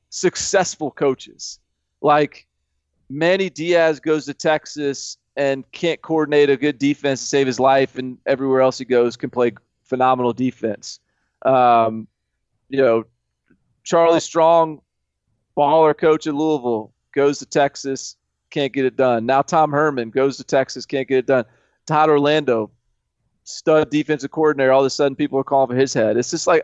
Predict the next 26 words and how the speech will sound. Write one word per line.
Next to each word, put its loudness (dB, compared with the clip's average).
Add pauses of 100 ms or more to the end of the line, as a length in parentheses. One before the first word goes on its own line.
(120)
what, 2
I 2
don't 2
know 2
what 0
it 0
is 0
about 0
Texas. -6 (640)
I 0
don't 0
know 4
if -2
it's -8
the -2
expectations. -2
I 4
don't 2
know 4
if -2
it's -6
the -2 (420)
players 2
and -2
their, 2 (480)
uh, 0